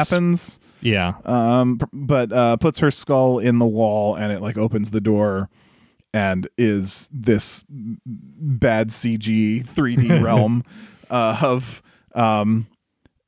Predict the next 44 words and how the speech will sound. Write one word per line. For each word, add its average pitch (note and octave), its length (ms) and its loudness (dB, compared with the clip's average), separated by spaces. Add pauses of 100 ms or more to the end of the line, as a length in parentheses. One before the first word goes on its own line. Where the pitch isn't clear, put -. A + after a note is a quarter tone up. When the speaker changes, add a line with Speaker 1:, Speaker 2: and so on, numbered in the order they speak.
(220)
Speaker 1:
it C#3+ 140 2
looks E3 320 -2
like E3 220 0
those C3 200 2
machine B2+ 440 2
videos B2+ 360 2
you'll B2 80 2
see B2 220 0
online A2+ 540 2
of, G#2+ 120 -4
like, G2+ 280 -2
"This G3+ 180 0
shredder A#2+ 360 0
can C#3 120 0
destroy D#3 440 0
anything," C#3+ 400 2
and G2+ 80 -2
they G#2 80 -2
put, A2+ 140 -2
like, G2+ 140 -4
a G#2 80 -2
whole A2+ 140 2
couch - 360 0
in B2+ 120 2
it. C3 260 0
Speaker 2:
<laughs> - 40 -20 (260)
Yeah, A#2 320 2
yeah, G#2+ 100 -2
yeah. G2 140 2
Speaker 1:
It's, F2+ 100 -8 (260)
it's C3+ 280 0
like B2+ 260 0
that, B2 360 2
but, B2 200 -2
like, A2 400 0
all A#2 240 2
over A#2 220 2
the C3 80 -2
place. D#3 520 0
<laughs> E3+ 180 -2
And, G#3 220 0
Speaker 2:
Yeah. F#3+ 280 2
Speaker 1:
uh, A#2 260 2 (840)
and B2+ 100 2